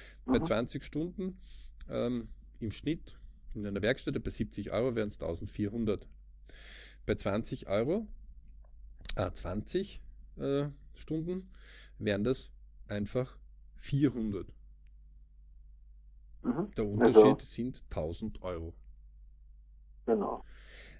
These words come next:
Speaker 1: Ähm, da habe ich noch gar nicht den Wertverlust gesprochen und angesprochen, ja?
Speaker 2: Ja, das ist sozusagen nur die Erhaltung und der Service,
Speaker 1: Genau.
Speaker 2: damit
Speaker 1: Es
Speaker 2: der
Speaker 1: gibt
Speaker 2: Wagen
Speaker 1: einen
Speaker 2: einfach
Speaker 1: anderen Haushalt, den wir
Speaker 2: problemlos
Speaker 1: genauso
Speaker 2: läuft.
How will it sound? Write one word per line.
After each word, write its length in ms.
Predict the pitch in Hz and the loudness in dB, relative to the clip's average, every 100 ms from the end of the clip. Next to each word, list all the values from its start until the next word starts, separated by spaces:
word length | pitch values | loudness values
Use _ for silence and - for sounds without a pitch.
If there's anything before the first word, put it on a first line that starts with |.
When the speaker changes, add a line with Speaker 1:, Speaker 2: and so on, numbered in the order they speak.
| - - - - | -14 -10 -10 -2
Speaker 1:
Ähm, 340 | 107 107 113 - | 2 2 2 0
da 120 | 110 | 0
habe 160 | 127 143 | 2 0
ich 60 | |
noch 160 | 151 135 | -4 -6
gar 140 | 113 | -4
nicht 180 | 127 - | -4 -4
den 140 | 135 120 | -4 2
Wertverlust 760 | 120 - - 127 117 - - | 2 0 -2 -2 -2 -6 -8
gesprochen 640 | 101 - 107 92 - - - | -8 -6 -6 -8 -8 -16 -14
und 220 | - 101 | -10 -6
angesprochen, 760 | 95 107 104 - 76 76 - - - | -2 0 0 -2 -8 -10 -14 -16 -8
ja? 160 | 123 180 - - - - - - - - | -4 -4 -8 -18 -16 -16 -16 -16 -18 -6
Speaker 2:
Ja, 160 | - 127 | 10 10
das 180 | - 113 | 12 10
ist 140 | 123 | 12
sozusagen 540 | 135 123 131 113 120 117 | 12 12 12 12 12 12
nur 220 | 117 123 | 12 12
die 100 | 120 | 12
Erhaltung 640 | 107 - 98 110 - 113 | 12 12 12 12 12 12
und 160 | 107 98 | 12 6
der 80 | 98 - | 4 6
Service, 560 | 104 110 110 110 113 | 12 12 12 12 12
Speaker 1:
Genau. 180 | 110 127 | 10 6
Speaker 2:
damit 260 | 101 104 107 | 6 8 6
Speaker 1:
Es 80 | 113 | 10
Speaker 2:
der 100 | 101 | 10
Speaker 1:
gibt 100 | - | 12
Speaker 2:
Wagen 280 | - 113 | 12 12
Speaker 1:
einen 60 | 110 | 12
Speaker 2:
einfach 120 | 98 | 8
Speaker 1:
anderen 320 | 113 117 110 - | 12 12 12 12
Haushalt, 380 | 120 123 131 | 2 2 0
den 160 | 113 107 | 0 8
wir 80 | 156 | 8
Speaker 2:
problemlos 360 | - 110 107 | 12 12 12
Speaker 1:
genauso 180 | 101 104 | 12 10
Speaker 2:
läuft. 280 | 135 98 101 | 10 4 4